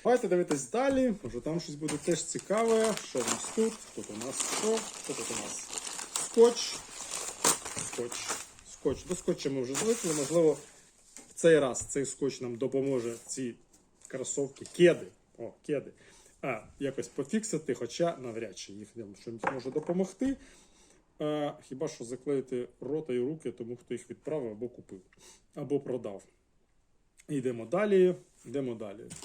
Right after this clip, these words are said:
Тут у нас буде маленька якась, малесенька така. Ну як малесенька, вона насправді отака, але це лишній кусок, і тут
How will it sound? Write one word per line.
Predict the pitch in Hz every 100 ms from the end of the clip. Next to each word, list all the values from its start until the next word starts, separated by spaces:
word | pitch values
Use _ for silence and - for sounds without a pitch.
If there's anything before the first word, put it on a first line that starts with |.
| -
Тут | 196 208
у | 147
нас | 147 147 -
буде | 120 127 127
маленька | 120 139 110 98 104
якась, | 101 107 - - - - - _ _ - -
малесенька | 127 110 - 104 98
така. | - - -
Ну | 156
як | 113 92 127
малесенька, | 120 98 98 92
вона | 107 139 131 113
насправді | 104 - 123 110
отака, | 113 - - 240
але | 127 113 117
це | - 107 _ - _ - -
лишній | 123 - 117
кусок, | 104 143 - 220 214 -
і | 127
тут | 156